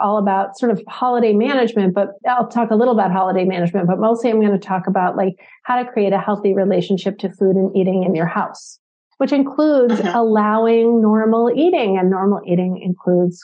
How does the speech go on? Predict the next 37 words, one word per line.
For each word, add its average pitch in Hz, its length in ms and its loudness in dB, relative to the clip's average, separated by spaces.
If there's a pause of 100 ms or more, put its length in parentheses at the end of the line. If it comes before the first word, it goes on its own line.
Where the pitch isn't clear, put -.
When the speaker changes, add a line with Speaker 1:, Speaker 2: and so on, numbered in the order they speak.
Speaker 1:
cookies 175 680 0
and 170 260 -4
cake 175 280 -2
and 185 140 -2
all 185 300 -2
the 175 60 -6
things 170 260 0
at 185 100 -4
holidays 196 580 0
that - 180 -6
come - 220 -6
up, - 340 -8
right? 185 280 0 (280)
So - 140 -4
I'll 240 260 0
pause 254 300 -2
Speaker 2:
Yes. 226 100 -2
Speaker 1:
there 196 380 2
and 208 280 0
see 208 220 0
if, 202 120 0 (200)
do 214 120 0
you 220 60 6
have 214 80 2
any 214 220 4
reaction 202 540 0
to 247 100 -6
that? 269 240 0
Like, 202 160 -2
how 208 140 0
hard 196 240 0
is 175 120 0
that 180 220 -2
gonna 185 180 0
be 175 160 2
for - 160 -8
you? - 160 -8